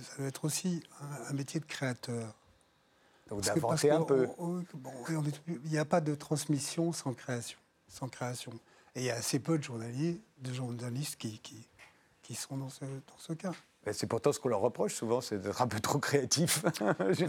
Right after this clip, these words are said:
Speaker 1: ben, je ne suis pas d'accord avec ces reproches-là, hein.
Speaker 2: Ouais.
Speaker 1: Non,
Speaker 2: Ouais.
Speaker 1: je crois que c'est une erreur de leur reprocher ça.
Speaker 2: Ouais.
Speaker 1: Une erreur. <clears throat>
Speaker 2: Euh,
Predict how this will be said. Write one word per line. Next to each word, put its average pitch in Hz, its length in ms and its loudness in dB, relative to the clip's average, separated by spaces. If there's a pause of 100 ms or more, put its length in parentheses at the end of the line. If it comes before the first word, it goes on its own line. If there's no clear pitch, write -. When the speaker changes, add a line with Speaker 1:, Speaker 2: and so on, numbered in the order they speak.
Speaker 1:
ben, 147 280 6
je 135 120 2
ne 135 60 4
suis - 160 -2
pas 143 120 4
d'accord 139 300 4
avec 127 240 2
ces 135 140 -2
reproches-là, 135 680 -2 (240)
hein. 110 160 -2
Speaker 2:
Ouais. 123 140 -2 (480)
Speaker 1:
Non, 139 140 -8
Speaker 2:
Ouais. - 240 -4 (160)
Speaker 1:
je - 60 -20
crois 143 140 -2
que - 60 -4
c'est 135 120 4
une 131 100 4
erreur 147 280 6
de 127 60 -4
leur 131 280 0
reprocher 131 440 -4
ça. 127 220 -8 (220)
Speaker 2:
Ouais. 139 160 -6 (540)
Speaker 1:
Une 127 120 -4
erreur. 139 420 0
<clears throat> - 60 -20 (1120)
Speaker 2:
Euh, 135 840 8